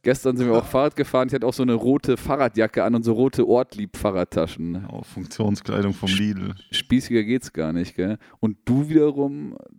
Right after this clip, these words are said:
Speaker 1: bist ja der Ältere, also dann vielleicht der Spießigere im Herzen
Speaker 2: Und vielleicht
Speaker 1: als
Speaker 2: ist
Speaker 1: ich.
Speaker 2: der echte Spießer der, der dann an der Lidl-Klasse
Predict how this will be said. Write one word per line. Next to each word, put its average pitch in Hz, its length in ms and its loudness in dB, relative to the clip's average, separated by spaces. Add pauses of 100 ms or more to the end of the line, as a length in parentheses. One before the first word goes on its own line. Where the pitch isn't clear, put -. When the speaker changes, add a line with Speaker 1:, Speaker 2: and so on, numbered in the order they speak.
Speaker 1:
bist 110 120 -2
ja 104 60 4
der 90 100 0
Ältere, 127 480 2
also 110 160 0
dann 104 220 0
vielleicht 98 420 0
der 92 80 0
Spießigere 95 760 -2
im 92 200 -4
Herzen 101 600 -2
Speaker 2:
Und 98 120 0
vielleicht 98 280 -2
Speaker 1:
als 101 160 -4
Speaker 2:
ist 113 120 0
Speaker 1:
ich. 147 260 -4
Speaker 2:
der - 200 -4
echte 110 240 -4
Spießer 110 380 0
der, 101 240 0
der 104 160 0
dann 95 180 0
an 87 140 -2
der 101 100 2
Lidl-Klasse 101 840 -2